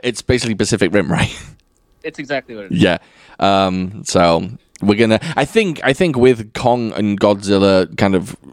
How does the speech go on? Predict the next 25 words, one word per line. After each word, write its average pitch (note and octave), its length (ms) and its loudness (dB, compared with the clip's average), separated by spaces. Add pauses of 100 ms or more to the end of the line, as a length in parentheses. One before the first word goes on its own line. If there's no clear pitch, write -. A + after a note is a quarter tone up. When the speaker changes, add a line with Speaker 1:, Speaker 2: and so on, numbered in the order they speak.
(320)
Speaker 1:
doing G2+ 320 6
really F#2+ 260 4
well, F2 360 2
I F2 100 -2
think F#2+ 180 0
we're F#2 100 2
gonna F#2 200 2
see F2 220 4
more E2+ 480 4 (540)
big F2+ 320 0
robots, E2+ 520 2
big E2+ 240 0
monster D2+ 340 -4
movies, E2 540 -4 (240)
I - 100 -2
think. - 320 -4 (1080)
It - 40 6
won't A2 160 4
be G#2+ 60 2
long G2+ 200 2
before G2 220 0
we F#2 80 0
see G2 240 2
a F#2 160 4 (440)
Neon G#2+ 760 4